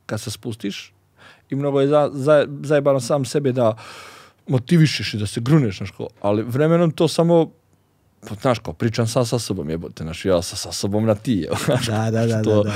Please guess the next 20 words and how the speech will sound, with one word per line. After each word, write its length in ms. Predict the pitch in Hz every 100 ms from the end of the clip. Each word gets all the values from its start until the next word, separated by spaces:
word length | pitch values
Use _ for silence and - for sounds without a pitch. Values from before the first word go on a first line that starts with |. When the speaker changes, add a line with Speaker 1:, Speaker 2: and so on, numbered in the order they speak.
| 113
Speaker 2:
da, 140 | 104
da. 60 | 101
Speaker 1:
to 160 | 127
su 140 | 113 123
spike, 400 | - 135 127 120
to 160 | 120
su 120 | 113
zajebancije, 560 | 120 120 120 127 123 127
to 140 | 117
su 140 | 107 101
priče, 320 | - 120 110
znaš, 200 | 113 104 - - - - -
bacim 360 | 98 104 - 127
for 280 | - 123 120
pa 120 | 117
se 100 | -
sam 220 | - 123
smijem, 300 | 110 123 110
znaš, 180 | 98
Speaker 2:
E, 40 | 127